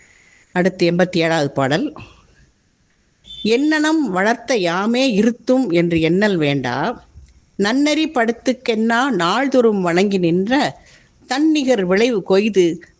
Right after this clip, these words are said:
தலைத்தலை இட்டு கட்டி, வன்னிலை களத்தின் உய்த்து வானுரப் போர்கள் செய்தார்." "எப்படி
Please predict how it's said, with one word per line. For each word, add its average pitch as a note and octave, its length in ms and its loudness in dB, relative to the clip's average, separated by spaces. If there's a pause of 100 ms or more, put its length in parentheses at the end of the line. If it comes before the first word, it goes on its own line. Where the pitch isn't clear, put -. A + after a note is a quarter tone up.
தலைத்தலை A#3+ 640 0
இட்டு E3+ 400 -2
கட்டி, F3+ 600 -2 (220)
வன்னிலை A#3 600 0
களத்தின் F3+ 720 0
உய்த்து F3 640 0 (300)
வானுரப் G#3+ 600 0
போர்கள் E3+ 420 2
செய்தார்." C3+ 840 -2 (1700)
"எப்படி E3+ 320 0